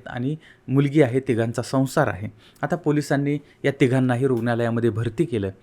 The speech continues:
रुग्णालयात, अ, उपचार सुरू म्हणजे करण्यापूर्वीच डॉक्टरांनी सांगितलं की पती पत्नी यांचा मृत्यू झालेला आहे आणि चिमुकली जी आहे ती धोक्याच्या बाहेर आलेली आहे. आता पोलिसांनी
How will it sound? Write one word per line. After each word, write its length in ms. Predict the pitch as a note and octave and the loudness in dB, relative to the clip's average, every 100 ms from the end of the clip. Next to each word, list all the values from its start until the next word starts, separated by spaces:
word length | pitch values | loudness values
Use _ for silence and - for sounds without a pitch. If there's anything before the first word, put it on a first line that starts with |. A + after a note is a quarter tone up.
| - - - | -20 -16 -4
रुग्णालयात, 640 | B2 C3 B2+ C3 B2+ - | 0 2 4 2 0 -2
अ, 40 | A#2+ B2 | -4 -2
उपचार 360 | A#2+ - C3+ | -8 -2 -2
सुरू 320 | C3 - C3 B2+ | -2 -2 0 0
म्हणजे 400 | - - A#2+ B2+ | -4 -6 -2 0
करण्यापूर्वीच 680 | C3+ C#3 C#3+ - A#2+ A2+ A#2 - - - | 0 2 2 2 2 0 -2 -12 -20 -6
डॉक्टरांनी 420 | B2 - C3 C3+ | -6 -2 0 0
सांगितलं 420 | C3+ D3+ D#3 B2 | 2 2 2 -2
की 100 | A2+ | -6
पती 280 | A#2+ B2+ D3 | -4 -4 -4
पत्नी 340 | C3+ B2+ C3 B2+ | -4 -4 0 0
यांचा 280 | A2 G#2+ | -2 -4
मृत्यू 340 | A2 A2+ A2 D#3 | -4 -6 -2 -2
झालेला 340 | C3+ A2 G2+ | 0 0 0
आहे 160 | G#2 F3+ - - - | -2 -4 -8 -20 -10
आणि 140 | A#2+ B2 | -4 -4
चिमुकली 520 | - B2+ C#3+ C#3+ B2 | 0 2 2 0 -2
जी 140 | A2 | 0
आहे 180 | A2 A#2+ | -2 -2
ती 320 | C3+ D3 F3 - - - - - | -4 -4 -6 -10 -20 -20 -18 -8
धोक्याच्या 420 | A#2 B2 D3 D3 F3 | -4 0 0 2 4
बाहेर 300 | F3 D#3+ C3+ | 4 4 4
आलेली 320 | G#2+ G2+ F#2 | 2 0 -4
आहे. 200 | - - _ _ - - - | -8 -18 _ _ -20 -20 -8
आता 380 | - C#3+ C#3+ - - _ _ - | 0 2 2 -2 -10 _ _ -2
पोलिसांनी 420 | C3 B2+ B2 | 0 0 -2